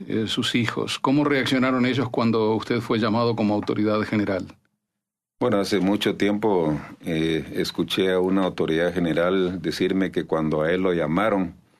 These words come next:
Speaker 2: eh, un miembro del Quórum de los Doce se acercó a él y le dijo, "Si tú crees que eres importante, pregúntale a un niño quién eres". Yo creo que nuestros hijos, eh,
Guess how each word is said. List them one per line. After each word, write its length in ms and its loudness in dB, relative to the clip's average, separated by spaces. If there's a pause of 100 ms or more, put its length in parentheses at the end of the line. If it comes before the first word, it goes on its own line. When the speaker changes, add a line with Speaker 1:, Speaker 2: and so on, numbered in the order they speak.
(400)
Speaker 2:
eh, 440 0
un 300 0
miembro 340 0
del 120 -2
Quórum 280 0
de 100 -2
los 160 -2
Doce 280 -2
se 140 -4
acercó 480 -2
a 120 2
él 200 0
y 100 2
le 140 0
dijo, 720 0 (160)
"Si 200 -2
tú 160 -4
crees 320 0
que 100 -2
eres 220 -2
importante, 840 -2 (580)
pregúntale 960 0 (520)
a 180 -2
un 220 0
niño 360 0
quién 180 -6
eres". 540 -4 (1300)
Yo 120 0
creo 200 0
que 120 0
nuestros 420 0
hijos, 420 0
eh, 400 2